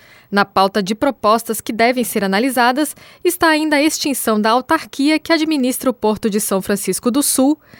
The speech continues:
a criação do plano de cargos e salários dos servidores da Defensoria Pública do Estado e também o projeto que institui a política estadual de práticas integrativas e complementares no Sistema Único de Saúde.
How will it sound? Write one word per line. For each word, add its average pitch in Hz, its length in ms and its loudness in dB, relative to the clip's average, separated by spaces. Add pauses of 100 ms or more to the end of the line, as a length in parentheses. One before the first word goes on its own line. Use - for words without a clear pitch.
(240)
a 202 120 0
criação 220 560 0
do 247 100 0
plano 220 340 0
de 214 120 0
cargos 220 420 0
e 262 80 -2
salários 233 560 0
dos 254 160 -2
servidores 208 580 0
da 208 120 2
Defensoria 220 640 0
Pública 196 420 -2
do 233 80 0
Estado 240 500 0 (160)
e 202 80 0
também 208 360 2
o 220 40 0
projeto 294 520 0
que - 160 -4
institui 320 480 0
a 302 40 0
política 277 460 -2
estadual 254 480 2
de 233 140 -4
práticas 247 580 -2
integrativas 220 840 -2
e 214 60 -4
complementares 269 840 -2
no 285 100 -4
Sistema 240 560 -2
Único 190 420 0
de 208 120 -2
Saúde. 165 600 -2